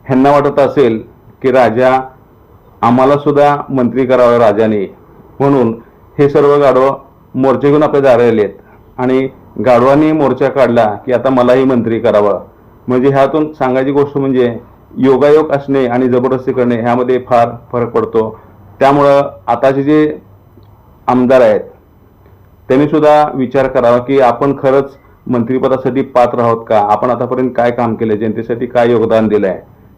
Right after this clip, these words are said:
काय कामं केलेली आहेत. ठोस असं आपलं काय काम आहे की आपल्याला पटकन मंत्री करावं? माझी तर महत्त्वाची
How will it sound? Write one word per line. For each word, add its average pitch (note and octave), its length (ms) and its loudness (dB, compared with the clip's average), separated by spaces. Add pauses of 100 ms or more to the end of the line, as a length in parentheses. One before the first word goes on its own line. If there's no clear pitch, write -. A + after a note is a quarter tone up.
(160)
काय C3+ 160 2
कामं B2+ 280 0
केलेली A#2 300 -2
आहेत. G#2 120 -2
ठोस B2 160 -2
असं C3 180 -2
आपलं B2+ 200 0
काय B2+ 160 2
काम A#2+ 260 0
आहे A#2 80 -2
की C#3+ 280 -6 (160)
आपल्याला B2+ 320 0
पटकन B2+ 380 -2
मंत्री A#2 320 -2
करावं? G#2+ 460 2 (840)
माझी A2+ 320 -2
तर C3 120 0
महत्त्वाची C3 480 0